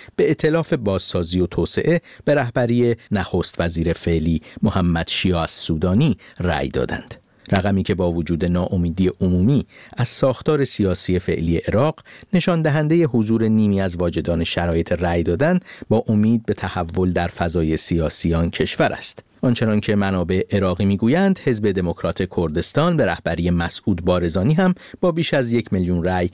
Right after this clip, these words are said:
در این دوره از انتخابات جایگاه دوم را به خود اختصاص داده است. این انتخابات برای تعیین سیصد و بیست و نه کرسی پارلمان برگزار شد. انتخاباتی که بیش از دو دهه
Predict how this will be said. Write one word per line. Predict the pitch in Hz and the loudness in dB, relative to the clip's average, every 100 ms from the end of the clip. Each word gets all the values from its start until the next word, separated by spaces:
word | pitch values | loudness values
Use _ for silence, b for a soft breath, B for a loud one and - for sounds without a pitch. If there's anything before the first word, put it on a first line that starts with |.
| B | B
در | 101 | 0
این | 95 90 | 2 2
دوره | 82 82 | 0 0
از | 82 85 | 0 0
انتخابات | - 87 - 101 156 180 - b - | -2 -2 -2 0 0 0 -4 b -2
جایگاه | 113 90 87 87 101 | 0 0 -2 -2 -4
دوم | 92 107 123 170 | -2 0 0 0
را | 95 71 b b - | 0 -4 b b -6
به | |
خود | 92 85 80 | -2 -2 -2
اختصاص | - - - - - | -4 -4 -2 -2 -2
داده | - - | -4 -4
است. | - - - B B B | -6 -6 -8 B B B
این | 135 | 2
انتخابات | 120 113 - 107 113 - B B | 2 0 -2 0 0 -2 B B
برای | 131 113 104 104 95 | -2 2 2 2 0
تعیین | 107 98 98 101 | 0 0 2 2
سیصد | - 98 - 95 | 2 0 0 0
و | 95 | 0
بیست | 95 - | 0 0
و | 92 | 2
نه | 135 151 - | 2 0 -2
کرسی | 87 - 87 80 | -4 -2 -2 -2
پارلمان | - 87 80 73 76 76 76 B B - | -2 -2 0 0 0 0 -2 B B 0
برگزار | 101 92 87 90 101 71 | 2 2 0 0 0 -2
شد. | - - - - - | -6 -8 -12 -10 -2
انتخاباتی | 139 120 - 104 104 - | 0 0 -2 0 0 -2
که | - | -4
بیش | 90 92 - | -2 -2 -2
از | 90 | -2
دو | 95 | -2
دهه | 87 85 87 | -2 -2 -4